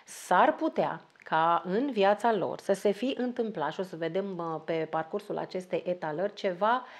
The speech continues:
care i-a, uh, luat pe neașteptate și, uh, în această etalare este vorba despre faptul că persoana voastră, practic, își dorește să uite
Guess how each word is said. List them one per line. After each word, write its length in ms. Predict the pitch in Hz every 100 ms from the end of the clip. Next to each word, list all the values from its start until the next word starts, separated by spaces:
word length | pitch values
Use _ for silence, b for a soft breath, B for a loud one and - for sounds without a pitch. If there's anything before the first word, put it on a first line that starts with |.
| B B B _ _ _ - -
care 480 | 214 233 269 262
i-a, 440 | 247 196 196 208 208 - - 202
uh, 520 | 180 170 160 151 151 -
luat 380 | 175 196 220
pe 180 | - 196
neașteptate 1000 | 196 180 185 - 180 180 190 175 143 -
și, 720 | - - - 180 208 208 196 175
uh, 240 | 165 156 -
în 540 | 180 208 196 170 160
această 420 | 170 165 190 185
etalare 400 | 170 165 175 208
este 220 | 208 202 165
vorba 360 | 180 185 175
despre 360 | 156 196 202 160
faptul 420 | 156 185 - 175
că 220 | 185 160 - _ _
persoana 520 | - 175 170 196 247 196
voastră, 560 | 151 139 - 160 190 - _ B B B B B B _ _ _ _ _ _
practic, 840 | 208 233 330 339 - 170 - - - _
își 200 | 202 196
dorește 460 | 202 220 302 - 214
să 520 | 208 202 190 180 -
uite 680 | 185 240 254 - 170 196